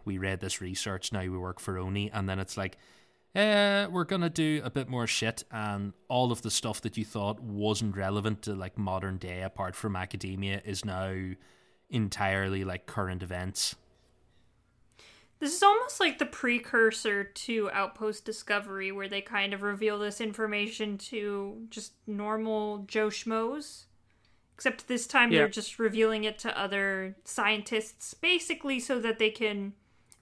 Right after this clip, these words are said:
Speaker 2: ask for their help to continue the research on all of these artifacts.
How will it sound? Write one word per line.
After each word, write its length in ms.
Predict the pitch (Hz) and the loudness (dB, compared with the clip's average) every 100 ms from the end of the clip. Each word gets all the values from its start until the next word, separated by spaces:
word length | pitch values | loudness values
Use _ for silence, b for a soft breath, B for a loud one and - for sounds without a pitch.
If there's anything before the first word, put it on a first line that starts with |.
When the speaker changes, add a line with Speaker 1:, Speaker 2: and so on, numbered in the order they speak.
| 202 | 4
Speaker 2:
ask 280 | 214 - | 4 4
for 140 | - 226 | -2 2
their 160 | 208 | 2
help 280 | 226 202 196 | 2 0 0
to 140 | - 202 | -8 -6
continue 840 | 226 208 240 214 208 202 202 196 | -4 -2 -2 -2 0 0 -2 -4
the 120 | 190 | -8
research 540 | 185 196 - 220 214 - | -8 -8 -6 -6 -6 -8
on 240 | - 202 | -10 -10
all 220 | 214 214 | -8 -6
of 100 | 208 | -6
these 160 | 202 202 | -8 -8
artifacts. 640 | 202 214 214 208 220 - | -8 -8 -10 -10 -12 -18